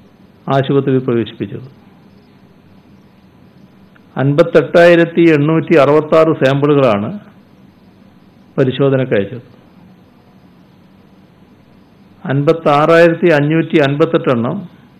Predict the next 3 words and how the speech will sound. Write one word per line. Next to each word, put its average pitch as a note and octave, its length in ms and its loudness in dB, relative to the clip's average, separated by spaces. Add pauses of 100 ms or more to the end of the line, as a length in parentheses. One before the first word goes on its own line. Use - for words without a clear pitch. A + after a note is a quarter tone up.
(1400)
രോഗബാധയില്ല C#3 960 0 (260)
എന്ന് B2+ 180 -6
ഉറപ്പാക്കിയിട്ടുണ്ട്. A2 720 -8